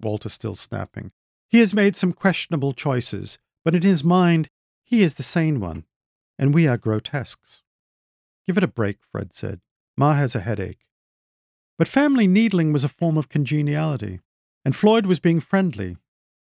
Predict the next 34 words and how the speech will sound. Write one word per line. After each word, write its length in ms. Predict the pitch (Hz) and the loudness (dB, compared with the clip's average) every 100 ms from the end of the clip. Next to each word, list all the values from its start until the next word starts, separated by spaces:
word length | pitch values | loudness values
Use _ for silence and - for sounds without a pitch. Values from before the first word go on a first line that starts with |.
| - | -4
I 80 | 165 | -2
took 200 | 226 - | -2 0
his 180 | 196 - | -2 -2
teasing 480 | - 190 156 151 | 0 0 2 0
as 140 | 147 143 | 0 -2
a 20 | |
peacemaking 680 | - 190 170 127 117 127 123 | -2 -2 -2 -4 -4 -4 -6
gesture. 520 | 151 147 - 101 92 _ _ _ _ _ _ _ _ _ _ _ - | -4 -6 -8 -10 -12 _ _ _ _ _ _ _ _ _ _ _ -2
"Floyd's 440 | 196 220 226 175 | 4 4 4 -2
choices 520 | - 147 120 - 123 | -4 -2 -2 -2 -4
have 120 | 147 123 | -2 0
been 220 | 143 - | -2 0
irreproachable," 800 | 143 139 - 139 123 - 90 87 | 2 2 2 -2 -2 -8 -10 -12
I 100 | 98 | -14
said. 340 | 95 - 85 87 _ _ _ _ _ _ - | -14 -12 -12 -14 _ _ _ _ _ _ -6
And 140 | 117 | -4
Floyd 280 | - 139 117 | 2 2 2
laughed. 500 | 117 104 87 _ _ _ _ _ _ _ _ _ _ _ _ _ _ | -2 -6 -8 _ _ _ _ _ _ _ _ _ _ _ _ _ _
"It's 160 | - - | -10 0
nice 220 | 214 226 | 2 2
of 80 | 170 | 2
you 80 | 170 | 2
to 80 | 135 | 2
have 260 | 156 156 | 2 0
us," 220 | 107 - | -4 -6
Charlie 320 | - 110 104 101 | -8 -6 -6 -8
said, 280 | - 101 - _ _ - | -8 -10 -10 _ _ -4
glancing 360 | 123 117 - | -2 -2 -6
at 120 | 123 | -8
Mother, 380 | 120 107 101 107 _ _ _ - | -4 -4 -4 -10 _ _ _ -6
who 60 | 123 | -6
stared 300 | - 113 104 | -2 -2 -2
at 100 | - | -6
him. 240 | 104 101 | -8 -10